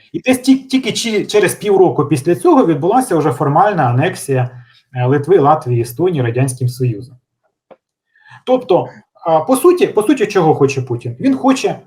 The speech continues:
м, зробити анексію України, але в таких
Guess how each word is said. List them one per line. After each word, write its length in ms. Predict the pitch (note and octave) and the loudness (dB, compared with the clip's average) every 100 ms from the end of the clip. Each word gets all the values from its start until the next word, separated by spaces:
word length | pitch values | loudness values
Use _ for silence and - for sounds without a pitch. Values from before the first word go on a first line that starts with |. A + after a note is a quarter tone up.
| _ _ _ _ C#3+ | _ _ _ _ -8
м, 260 | C#3+ D3 D3 | -6 -6 -6
зробити 460 | C3+ G3 G3 A3 F#3 | 0 2 4 2 2
анексію 500 | F3+ F3 - F3+ F3+ | 0 -2 -2 -4 -4
України, 500 | F#3 G#3 D4 D4+ B3 | -2 -2 0 0 0
але 200 | E3 F3 | 2 0
в 80 | F3 | 0
таких 500 | - F3+ A#3 C4 | -2 -4 -2 -2